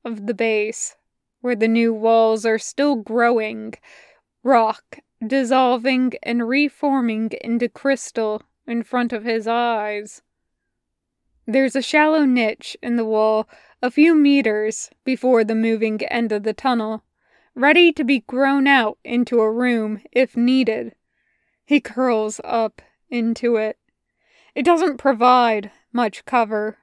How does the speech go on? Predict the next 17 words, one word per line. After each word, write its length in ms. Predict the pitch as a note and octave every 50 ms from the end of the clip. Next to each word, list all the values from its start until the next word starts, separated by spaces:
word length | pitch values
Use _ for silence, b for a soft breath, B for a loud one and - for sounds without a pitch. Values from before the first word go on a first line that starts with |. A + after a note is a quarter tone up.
| _ _
but 160 | - A#3 A3
anyone 560 | A#3+ A3+ A3+ A#3 A3+ A3 A3 A3 G#3+ G#3 G#3+ F#3
coming 480 | - - C#4+ C#4 B3 A#3 A3 G#3+ G#3+
round 360 | G3+ G#3+ A3 A3+ A3 A3 G#3+
the 60 | G#3 G#3
corner 500 | - - C4+ C4 B3 A#3 A3 A3 A3 - b b b b b b b b
won't 280 | - C#4+ D#4+ F4 C#4+ C4
see 320 | - - - D#4 D4 C#4+
him 420 | A#3 A#3 B3+ A3 G#3+ G#3 G#3 G#3 - _ -
right 280 | A#3+ A#3+ A#3 A3+ G#3+
away. 680 | G#3+ G#3+ A3 A3+ A#3 A3+ A3 G#3+ - - - - - _ _ _ _ _ _ _ _ _ _ _ _ _ _ _ _
The 100 | - B3+
crystals 840 | - - D#4+ D#4+ - - - - C4 A#3+ A#3 A3+ A3+ A#3 A3+ - - -
spike 640 | - - - - - C#4 C4 B3+ A#3 A3 - - - -
into 300 | B3 A#3+ A#3+ - B3 A3+
his 200 | G#3+ G#3+ G3+ A3
back, 560 | G3 A3+ A3+ A3+ A3+ A3 A3 - _ - _